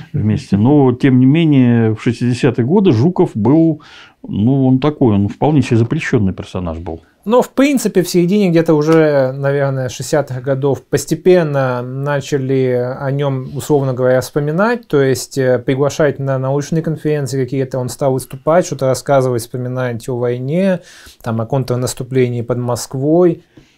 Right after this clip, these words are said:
Speaker 2: и так далее, и так далее. Но, допустим, те мемуары, которые он писал, да, они пока все еще у него лежали в столе.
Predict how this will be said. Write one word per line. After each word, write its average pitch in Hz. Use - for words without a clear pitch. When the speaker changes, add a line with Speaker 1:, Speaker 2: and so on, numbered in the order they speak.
Speaker 2:
и 135
так 131
далее, 151
и 147
так 147
далее. 214
Но, 180
допустим, 151
те 156
мемуары, 175
которые 170
он 156
писал, 160
да, 135
они 151
пока 165
все 156
еще 151
у 143
него 135
лежали 135
в -
столе. 139